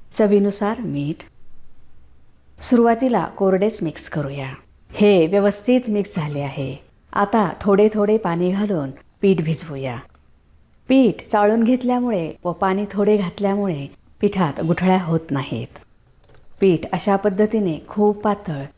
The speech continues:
किंवा खूप घट्ट भिजवले नाही. ह्यात पाव छोटा चमचा बेकिंग सोडा, त्यावर थोडेसे पाणी. मिक्स करूया. हे दोन मिनिटे फेटून घेऊया.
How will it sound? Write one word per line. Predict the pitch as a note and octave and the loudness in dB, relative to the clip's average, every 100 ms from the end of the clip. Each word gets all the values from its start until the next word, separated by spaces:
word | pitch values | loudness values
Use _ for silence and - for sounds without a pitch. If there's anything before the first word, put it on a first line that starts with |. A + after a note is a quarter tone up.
| _ - | _ 0
किंवा | F#3 F#3 F#3 | 2 4 0
खूप | - G3+ F3+ | -2 -2 -2
घट्ट | G3 - A3+ | -6 -2 0
भिजवले | G3 D#3 D3 D3 C#3+ | 2 0 -2 -2 -6
नाही. | C#3 C#3 A#2+ - _ _ _ _ _ _ _ _ _ _ _ - | -6 -6 -8 -12 _ _ _ _ _ _ _ _ _ _ _ -8
ह्यात | A3+ B3+ A3 E3 | 0 2 2 0
पाव | - G3+ G#3 A#3 | -2 0 0 0
छोटा | A#3 | 0
चमचा | A#3 B3 B3 A3+ - | 2 2 2 0 0
बेकिंग | F3+ E3 D#3 | 0 2 0
सोडा, | D3+ D3+ C#3 E3 A3 - _ - _ _ - | 0 -2 -2 -2 -6 -14 _ -20 _ _ 0
त्यावर | A3 A3+ A3+ F3 - | 2 4 4 2 0
थोडेसे | F3 F#3 F#3+ F3 E3 | -2 2 2 0 -6
पाणी. | C#3 C3+ C#3 G3 _ _ _ _ _ _ _ - - - - - _ _ _ - | -6 -6 -6 -6 _ _ _ _ _ _ _ -20 -20 -20 -20 -20 _ _ _ 0
मिक्स | G#3 G#3 - | 2 0 -6
करूया. | - D3 C3+ C3 A#2+ - - - - - - | -2 -2 -2 -6 -8 -12 -16 -18 -18 -20 -14
हे | - G3+ F#3+ D3+ | 0 2 4 2
दोन | D#3+ F#3 G3 | 2 4 4
मिनिटे | G#3+ A3+ A#3 F3 - | 4 2 2 -2 0
फेटून | F3+ E3 D3 | -2 0 0
घेऊया. | D3 D3 C#3 C#3 C3+ | -2 -4 -6 -8 -10